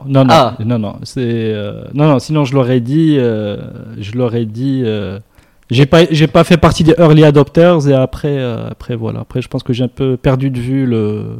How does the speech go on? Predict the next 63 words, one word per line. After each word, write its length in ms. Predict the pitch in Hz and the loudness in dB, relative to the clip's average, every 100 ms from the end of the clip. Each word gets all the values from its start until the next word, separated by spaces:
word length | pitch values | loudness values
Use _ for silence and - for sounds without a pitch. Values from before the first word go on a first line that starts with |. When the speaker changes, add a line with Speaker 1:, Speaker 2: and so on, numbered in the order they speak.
| 127 139 | -12 -10
Speaker 2:
D'accord. 300 | 127 - 113 | -8 -4 -2
Speaker 1:
la 60 | |
marque, 180 | 160 - | -2 0
mais 80 | 135 | 0
c'est 140 | 143 | 0
vrai 120 | 147 | 0
que 80 | 156 | 0
j'ai 80 | 139 | -4
beaucoup 280 | 135 151 143 | -6 -6 -6
suivi 320 | - 131 131 | -6 -4 -2
au 40 | |
départ. 380 | 110 110 151 202 | -2 -4 -4 -4
Speaker 2:
Est-ce 160 | 131 - | -6 -4
qu'on 140 | 143 | 0
a 80 | 147 | 0
bien 180 | 139 170 | 2 0
fait 140 | 220 | 2
notre 160 | 214 160 | -2 -2
boulot ? 320 | 151 160 208 | -4 -2 -2
Est-ce 160 | 180 160 | -2 -6
que 60 | |
tu 120 | 151 | -10
en 120 | 147 139 | -6 -6
as 40 | |
entendu 380 | 139 156 147 175 | -6 -6 -8 -4
parler 260 | 165 170 | -2 0
ou 80 | 233 | -2
pas ? 300 | 151 120 110 - | -2 -6 -6 0
Speaker 1:
Ah 100 | 160 | 4
oui, 120 | 170 | 6
oui, 120 | 143 | 4
non, 180 | 135 110 | 0 -2
bien, 160 | 101 104 | -6 -10
bien 100 | 113 | -6
entendu. 440 | 113 135 160 131 90 - | -6 -6 -6 -6 -10 -8
Non, 80 | 151 | -6
non, 140 | 117 | -4
bien 160 | 107 107 | -6 -8
entendu. 320 | 110 180 165 | -8 -8 -4
Et 240 | 113 101 98 | -4 -4 -6
je, 200 | 104 107 | -10 -10
c'était, 480 | - - 117 107 | -12 -12 -10 -8
euh, 140 | 98 95 | -8 -4
non, 140 | 190 | -2
non, 120 | 156 | -2
comme 120 | 131 131 | -2 -4
je 100 | - | -4
te 40 | |
disais, 300 | 120 120 180 | -4 -2 -2
c'était, 480 | - 117 131 131 117 | -2 -6 -4 -2 -2
euh, 360 | 110 104 98 | -4 -6 -8
dans 160 | - 127 | -4 -4
tous 200 | - 180 | -2 -2
les 120 | 170 | -2
codes 440 | - 170 165 147 123 | -2 0 0 2 -2
du, 560 | 113 117 120 113 107 | -4 -4 -4 -2 -4
du 100 | 107 | -4
haut 140 | 110 101 | -4 -2
de 60 | |
gamme, 460 | 104 131 147 139 123 | -2 0 2 2 0
et 180 | 107 104 | -2 -6
cetera. 680 | - - 90 113 131 135 120 | -10 -12 -12 -8 -6 -6 -6
Euh, 240 | 98 95 | -8 -12